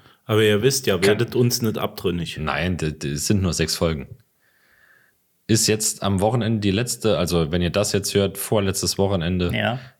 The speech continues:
Speaker 2: die letzte Folge rausgekommen sind. Sechs oder sieben Folgen, das Lederhosenkartell. Es geht um das Oktoberfest in München. Bier.
Speaker 3: Also nicht lustig, sondern eher, äh, äh, Gesellschaftskritisch?
Speaker 2: Ja,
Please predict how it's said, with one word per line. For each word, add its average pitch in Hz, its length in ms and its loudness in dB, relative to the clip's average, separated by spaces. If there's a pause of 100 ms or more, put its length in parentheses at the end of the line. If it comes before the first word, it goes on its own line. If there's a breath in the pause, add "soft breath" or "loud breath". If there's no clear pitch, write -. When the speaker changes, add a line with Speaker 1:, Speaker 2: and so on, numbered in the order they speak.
Speaker 2:
die 90 120 4
letzte 98 380 0
Folge 101 340 0
rausgekommen 73 500 -4
sind. 104 260 -4
Sechs 131 260 -2
oder 110 160 0
sieben 110 240 0
Folgen, 101 520 0
das - 220 -4
Lederhosenkartell. 80 800 -2
Es 98 120 -2
geht - 140 0
um 113 100 -2
das 98 140 0
Oktoberfest - 840 -6 (680)
in 131 120 2
München. 156 500 2 (1500 soft breath)
Bier. 90 680 2 (100)
Speaker 3:
Also 117 220 4
nicht 127 200 4
lustig, 151 440 2
sondern 131 320 2
eher, 127 1080 4
äh, 117 260 0
äh, 117 140 -12 (680 loud breath)
Gesellschaftskritisch? 156 1120 0 (120)
Speaker 2:
Ja, 117 520 2